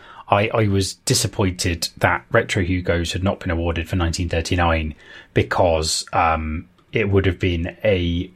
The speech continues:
good chance to, um, give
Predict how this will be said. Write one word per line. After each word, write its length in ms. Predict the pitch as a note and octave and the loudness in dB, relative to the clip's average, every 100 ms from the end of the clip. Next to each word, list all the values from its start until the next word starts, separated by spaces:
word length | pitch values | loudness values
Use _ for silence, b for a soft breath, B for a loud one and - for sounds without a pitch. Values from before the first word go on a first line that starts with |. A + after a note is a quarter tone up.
| - - | -12 0
good 240 | A2 G2+ - | 2 2 0
chance 760 | - G#2 F2+ D#2+ - - - - | 0 0 0 -4 -4 -4 -4 -4
to, 640 | - - G#2 F2+ E2+ E2+ b b b b - | -2 2 4 4 2 -2 b b b b 2
um, 480 | F2+ E2+ E2+ - - _ _ _ D3 - - _ - | 4 6 4 0 -4 _ _ _ 0 0 -8 _ 2
give 480 | G2+ F2 D#2+ - | 4 4 2 -4